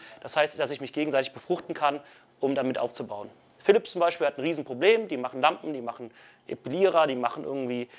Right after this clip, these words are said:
Zahnbürsten und da die Verknüpfung zu schaffen, schaffen die nur Trust, aber die, du hast kaum ein Cross-Selling oder ein Upselling drin. Das heißt, das Wichtige jetzt kurz in a nutshell, warum man das Advertising-Thema machen muss,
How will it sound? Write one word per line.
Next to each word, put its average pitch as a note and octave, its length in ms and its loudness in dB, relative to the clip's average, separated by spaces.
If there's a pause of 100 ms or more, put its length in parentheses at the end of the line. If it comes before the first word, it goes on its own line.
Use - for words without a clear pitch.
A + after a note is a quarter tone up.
Zahnbürsten F3 600 0
und B2+ 160 -6
da E3 220 2
die D#3 100 -6
Verknüpfung D#3+ 480 -6
zu E3 100 -4
schaffen, D#3 360 -4
schaffen - 240 -4
die B2+ 80 -4
nur A#2 100 -6
Trust, - 400 0
aber C3 80 0
die, B2 180 -8 (220)
du B2+ 80 -6
hast C3 160 -6
kaum D3+ 200 2
ein C#3+ 60 -2
Cross-Selling C3+ 460 -6
oder A#2 200 -2
ein A2+ 80 -6 (220)
Upselling G#2+ 460 -6
drin. G2 160 -18 (1300)
Das - 160 -2
heißt, E3+ 260 2
das D3 120 -4
Wichtige G#3+ 320 2
jetzt G3 320 0 (200)
kurz - 280 2
in - 180 -6
a C#3+ 40 0
nutshell, G#3 500 2 (240)
warum C#3+ 240 2
man D3 80 2
das D3 100 -8
Advertising-Thema C#3 720 -2
machen F3+ 260 -2
muss, G3 260 -2